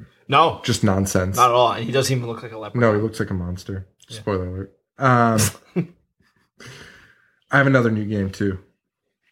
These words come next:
Speaker 1: Oh, yeah?
Speaker 2: Mm-hmm.
Speaker 1: What, do you wanna play, uh, Rotten Tomatoes real quick?
Speaker 2: Yeah, this game will take two seconds. It's called Things You'd Rather Do Than Watch All the Leprechaun Movies in Three Days.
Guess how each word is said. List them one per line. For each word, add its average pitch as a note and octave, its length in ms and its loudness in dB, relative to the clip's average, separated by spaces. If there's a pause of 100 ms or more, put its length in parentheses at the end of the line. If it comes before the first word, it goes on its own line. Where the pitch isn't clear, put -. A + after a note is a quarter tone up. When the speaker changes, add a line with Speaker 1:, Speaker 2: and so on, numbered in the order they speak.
(280)
Speaker 1:
Oh, A#2 120 -18
yeah? A#2 220 -12 (240)
Speaker 2:
Mm-hmm. A2 580 -6
Speaker 1:
What, D3 160 4
do C#3+ 40 0
you D3 60 6
wanna C3+ 140 2
play, C3+ 240 4
uh, B2+ 460 0 (140)
Rotten B2+ 240 -4
Tomatoes C#3 340 -6
real - 80 -20
quick? - 280 -12 (1120)
Speaker 2:
Yeah, G2+ 260 0
this G#2 260 -6
game A2+ 160 0
will G2 80 -6
take F#2+ 200 -8
two - 120 -14
seconds. - 580 -12 (960)
It's - 100 -20
called A#2 440 2 (720)
Things C3+ 200 4
You'd C#3 120 6
Rather B2 220 6
Do A2+ 260 2
Than G#2+ 160 2
Watch G#2+ 200 2
All G#2+ 100 6
the G#2 80 0
Leprechaun G2 480 0
Movies F#2+ 300 2
in F2+ 80 0
Three G2 180 0
Days. G2 380 -2